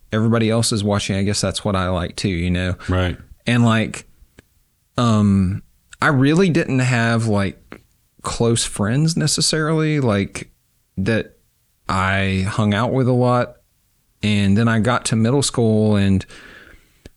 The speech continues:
Speaker 1: you know, there were a couple different elementary schools in my county, but they all, all those kids end up going to the same middle school.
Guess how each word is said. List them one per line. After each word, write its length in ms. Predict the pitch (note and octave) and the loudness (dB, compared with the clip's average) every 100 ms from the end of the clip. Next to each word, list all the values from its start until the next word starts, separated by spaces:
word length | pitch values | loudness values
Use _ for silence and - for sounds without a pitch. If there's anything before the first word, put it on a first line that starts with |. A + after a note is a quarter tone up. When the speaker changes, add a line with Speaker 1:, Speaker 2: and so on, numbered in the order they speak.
| _ _ _ - | _ _ _ -2
Speaker 1:
you 100 | A#2 | 2
know, 440 | G#2+ G2+ G2 F#2 - | 4 4 2 0 0
there 120 | A#2+ A#2+ | 0 2
were 120 | A2 | 2
a 40 | |
couple 320 | G2+ F#3+ F#3 D3+ | 0 0 0 0
different 260 | C#3 B2+ | 0 0
elementary 480 | C3+ B2 A#2 C#3 C3 | 0 2 0 0 -2
schools 500 | - B2+ A2+ A2 G#2+ | -2 0 0 0 -2
in 280 | - A2 G#2+ | 0 2 2
my 180 | G2+ F#2+ | 2 -2
county, 680 | - B2 A#2+ A#2+ F#2+ F#2+ - _ _ _ _ - | -2 0 2 2 0 -2 -8 _ _ _ _ -6
but 120 | A2 | -2
they 120 | A#2+ | 2
all, 300 | A2+ C3 B2+ - | 2 4 2 2
all 160 | B2+ D3 | 2 4
those 180 | C3 - | 2 2
kids 260 | B2 A2+ | 0 2
end 120 | A2 | 2
up 80 | G#2 | 2
going 200 | G#2 A2 G2 | 0 0 2
to 60 | |
the 80 | F#2+ | 0
same 320 | - A2+ F#2 | 0 0 0
middle 220 | B2 G#2 | 0 -2
school. 340 | - - - | -4 -6 -8